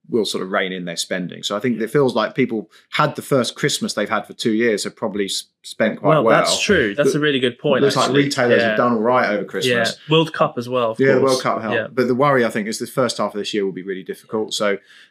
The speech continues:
Speaker 1: households across the board reining in spending, you know, down trading from kind of branded goods to own brand
Speaker 2: Yeah,
Speaker 1: labels.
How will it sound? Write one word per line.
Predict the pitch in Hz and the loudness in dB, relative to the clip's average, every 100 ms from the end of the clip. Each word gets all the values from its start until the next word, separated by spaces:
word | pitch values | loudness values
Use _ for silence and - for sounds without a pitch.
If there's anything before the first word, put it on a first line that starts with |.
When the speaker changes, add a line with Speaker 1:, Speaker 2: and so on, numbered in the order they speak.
| - | -2
Speaker 1:
households | 139 131 107 | 0 0 -2
across | 104 131 - | -4 -6 -4
the | 107 | -6
board | 95 101 95 | -2 -2 0
reining | 117 107 98 | 0 0 -4
in | 95 | -6
spending, | - 95 98 95 92 95 | -6 -6 -6 -6 -8 -8
you | |
know, | 98 | -10
down | 95 117 120 117 | -6 -2 -2 -2
trading | - 110 104 101 98 | 0 0 0 -2 -6
from | - 101 98 | -8 -8 -8
kind | 107 98 | -6 -6
of | 90 | -6
branded | 107 104 98 92 | -4 -4 -4 -6
goods | - 104 92 - | -4 -4 -2 -4
to | 101 | -2
own | 101 98 | -2 -2
brand | 101 101 98 | -4 -4 -4
Speaker 2:
Yeah, | 98 | -4
Speaker 1:
labels. | 98 98 98 92 92 | -4 -4 -6 -6 -8